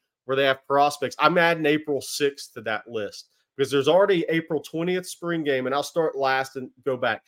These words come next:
April twentieth spring game. We know Michael Terry, Ricky Stewart have already said they're gonna be in that weekend,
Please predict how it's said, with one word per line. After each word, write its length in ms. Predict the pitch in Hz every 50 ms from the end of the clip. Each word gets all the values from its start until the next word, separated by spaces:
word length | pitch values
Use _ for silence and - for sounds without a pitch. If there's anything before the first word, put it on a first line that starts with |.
| _ _ -
April 280 | 139 147 147 151 139 127
twentieth 440 | - - 170 190 202 208 202 196
spring 340 | - - - 196 190 190 190
game. 340 | 180 156 143 131 127 131 151 - _ _ _ _ _ _ -
We 100 | 131 135
know 160 | 147 160 175
Michael 380 | 170 160 160 160 156 170 165
Terry, 320 | - - 156 156 151 156 151
Ricky 300 | 135 147 147 - - 156
Stewart 300 | 139 - - 156 147 135
have 100 | 131 127
already 200 | 135 139 143 139
said 240 | 139 - 143 135 131
they're 100 | 135 131
gonna 160 | 135 131 127
be 180 | 117 127 127
in 140 | 123 120 123 123
that 180 | 113 113 -
weekend, 500 | 113 123 120 113 - 123 117 113 113 113